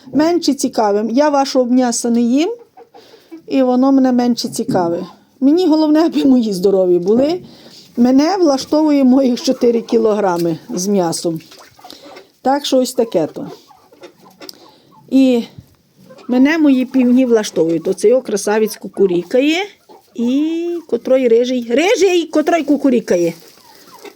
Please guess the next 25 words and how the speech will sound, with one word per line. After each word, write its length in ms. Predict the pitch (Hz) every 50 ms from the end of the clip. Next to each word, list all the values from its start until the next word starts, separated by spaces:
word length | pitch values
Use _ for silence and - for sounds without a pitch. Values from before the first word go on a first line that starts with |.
| _ _ _ _ _ _ _ _ _ _
Оцей 320 | 269 220 190 - 214 208 196
його 200 | 190 180 170 165
вроді. 420 | 170 180 160 165 135 - 175 - -
Ні, 160 | 196 185 - - - - _ -
он 280 | 262 262 269 240 220
там 180 | - 226 208 196
той 140 | - 214 190
його, 160 | 180 175 - - -
о. 140 | 202 180 - - _ - - 906 906 880 - _ _ _ _ - - - - - -
Он 220 | - 202 208 208
там 180 | 202 214 202 190
той, 220 | - 190 190 156 - - -
о, 120 | 214 196
там 260 | 190 - 175 180 170
той 140 | - 190 175
його, 200 | 156 151 160 - -
о, 60 | - - - - - _ _ _ _
червоний. 520 | - 190 170 170 165 156 147 123 131 160 - - - _ _ _ _ - - - - _ _ _ _ - - -
Кукурікає, 640 | - - - 196 170 170 160 - - 170 175 180 170
то 160 | 175 - 196
їх 200 | 196 185 180 180
два 200 | 170 170 143 139
кукурікає 720 | 135 - 156 - - 160 156 143 143 - 165 156 147 147
врано 340 | 143 147 151 151 156 160 156
гарно. 440 | 143 143 160 151 147 - 175 175